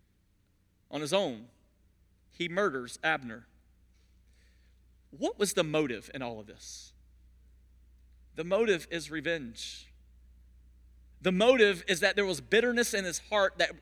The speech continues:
that grew and grew and grew and grew and was never dealt with, never repented of, never laid down at the feet of the Lord until eventually it took over his own soul.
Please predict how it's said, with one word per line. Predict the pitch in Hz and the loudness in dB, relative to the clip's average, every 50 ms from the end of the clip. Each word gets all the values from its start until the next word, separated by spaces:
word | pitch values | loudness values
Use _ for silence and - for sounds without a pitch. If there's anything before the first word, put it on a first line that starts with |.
| - - - - | -20 -2 2 4
that | 175 170 175 131 | 4 4 4 0
grew | 135 196 226 208 170 139 120 - - - | 2 6 8 8 8 6 4 -2 -2 0
and | 185 180 160 123 | 0 0 0 0
grew | 160 226 226 208 185 160 139 127 - - | 4 8 10 10 10 8 6 2 2 4
and | 196 202 196 151 | 4 4 4 2
grew | 147 220 226 214 185 165 151 - - | 2 4 6 8 6 6 4 2 0
and | 185 185 175 139 | -2 -2 -2 2
grew | 151 214 226 202 185 185 | 6 8 10 10 10 8
and | 190 180 175 | 6 0 0
was | 175 143 143 | 0 -2 2
never | 165 196 226 226 220 | 4 4 6 6 4
dealt | 190 143 175 196 208 - | 4 6 8 6 6 6
with, | 190 156 151 151 | 4 2 2 4
never | 190 220 233 220 220 | 4 4 6 6 4
repented | 202 202 190 - - 226 208 190 190 170 | 4 2 2 2 0 -2 0 0 0 2
of, | 165 156 139 | 2 2 4
never | 175 208 233 214 226 214 | 6 6 6 6 4 2
laid | 214 208 202 196 | 2 2 2 4
down | 208 202 202 | 2 2 2
at | 202 - | 0 -2
the | 190 175 | -4 -4
feet | - 196 190 185 170 | -6 -6 -8 -8 -8
of | 147 - - - - - - _ _ _ _ _ _ _ | -8 -10 -14 -20 -20 -20 -20 _ _ _ _ _ _ _
the | - 175 | -2 0
Lord | 165 180 190 185 160 135 127 123 131 - - _ _ _ _ _ _ _ _ _ _ - | 4 4 4 6 4 2 0 -2 -8 -16 -20 _ _ _ _ _ _ _ _ _ _ -6
until | 160 151 - 185 175 165 | -6 -2 0 0 2 2
eventually | 151 135 156 202 196 - - 170 156 147 147 | 2 2 0 0 0 0 -2 0 0 0 0
it | - - 165 - - | 0 -2 -6 -8 -6
took | - 175 165 - - - | -6 -6 -6 -6 -4 -2
over | 165 165 165 131 123 123 117 120 117 - _ _ _ _ _ _ _ _ | 0 0 0 -2 -4 -6 -6 -8 -10 -14 _ _ _ _ _ _ _ _
his | - 151 139 131 | -4 -4 -4 -4
own | - 147 135 131 | -6 -10 -10 -10
soul. | 127 - - 131 120 117 120 123 | -10 -8 -6 -6 -6 -6 -8 -10